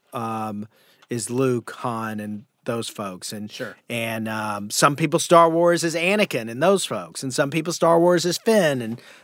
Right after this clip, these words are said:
Speaker 1: those folks. But, like, with S N L, you have all these, all these greats. And so my S N L was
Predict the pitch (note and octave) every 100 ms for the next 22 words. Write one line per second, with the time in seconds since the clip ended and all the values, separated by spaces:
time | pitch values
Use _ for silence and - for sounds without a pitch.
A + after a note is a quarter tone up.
0 | _ A#3 G#3+ - G#2+ F2 - D#3 D#3 D#3+
1 | D#3 D#3 D#3+ - G#3 A#3+ F3+ E3+ - _
2 | _ _ - C#3+ D3 C#3+ D3 D3 C#3 C3+
3 | B2+ - - _ _ - D3 C#3+ B2+ -
4 | C3 B2 G2+ - - - _ C#3+ C#3 C3
5 | D#3 C#3+ C#3 C3 - _ _ - C#3 F3
6 | G#3 G3+ E3 D#3 D#3 C#3+ C#3 C3+ B2+ A#2+
7 | B2 A#2+ A#2+ A#2 A#2 G#2+ -